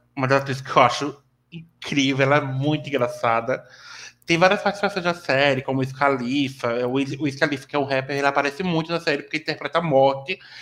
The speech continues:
E a Emily, ela é viciada, ela é muito atraída pela morte. Então, ele aparece muito na série.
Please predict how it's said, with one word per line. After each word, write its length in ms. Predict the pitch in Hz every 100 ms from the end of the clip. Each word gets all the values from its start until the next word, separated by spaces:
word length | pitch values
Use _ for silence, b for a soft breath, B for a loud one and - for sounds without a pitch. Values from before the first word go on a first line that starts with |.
| B B -
E 120 | 147
a 760 | 147 147 147 143 143 139 139 -
Emily, 360 | 156 185 170
ela 280 | 156 151 156
é 320 | 151 151 - _ _ - -
viciada, 420 | 185 - 175 147
ela 80 | 151
é 60 |
muito 380 | 160 156 175 240
atraída 300 | - 185 165
pela 220 | 165 160
morte. 480 | 143 123 113 - - - B B B B
Então, 520 | 147 - 156 151 165
ele 120 | 165
aparece 440 | 160 160 147 - 220
muito 440 | 208 165 165 170
na 100 | 156
série. 480 | 151 139 131 139